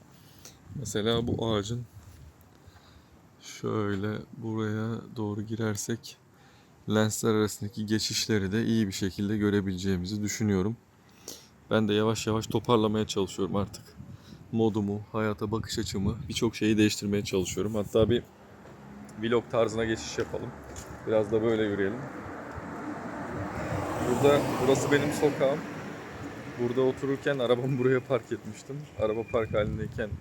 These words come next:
komşumun eşi gelip vurmuş. Can sağ olsun, oluyor öyle şeyler. Nazar çıktı dedik. Hayatta her şey olabiliyor.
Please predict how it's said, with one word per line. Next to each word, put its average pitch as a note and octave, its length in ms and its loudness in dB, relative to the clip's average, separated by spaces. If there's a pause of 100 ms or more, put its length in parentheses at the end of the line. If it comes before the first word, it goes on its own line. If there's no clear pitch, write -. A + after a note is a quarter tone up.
(260)
komşumun G#2 480 -8 (160)
eşi G#2+ 240 -10
gelip G#2 220 -8 (100)
vurmuş. G#2 420 -8 (480)
Can A#2+ 140 -2
sağ - 180 -8
olsun, - 260 -10
oluyor G#2+ 300 -2
öyle F2 140 -6
şeyler. G2 260 -6
Nazar G#2+ 360 0
çıktı - 340 -12
dedik. F#2+ 220 -4 (1040)
Hayatta - 380 0
her A2+ 100 0
şey - 180 -8
olabiliyor. A#2 500 -2